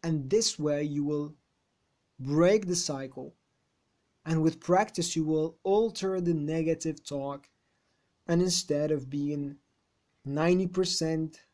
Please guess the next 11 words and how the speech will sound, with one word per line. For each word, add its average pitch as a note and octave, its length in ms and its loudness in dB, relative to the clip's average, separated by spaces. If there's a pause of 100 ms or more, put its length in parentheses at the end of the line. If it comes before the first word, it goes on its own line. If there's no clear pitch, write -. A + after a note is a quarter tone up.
bad, D#3+ 480 2
it - 180 -12
will D3+ 100 -10
start C#3+ 400 -6
to C3+ 100 -10
decrease C3+ 760 -6 (1200)
until D3 280 2
you D#3+ 100 2
can D3+ 200 -6
control C#3 600 -4
and D3 240 -10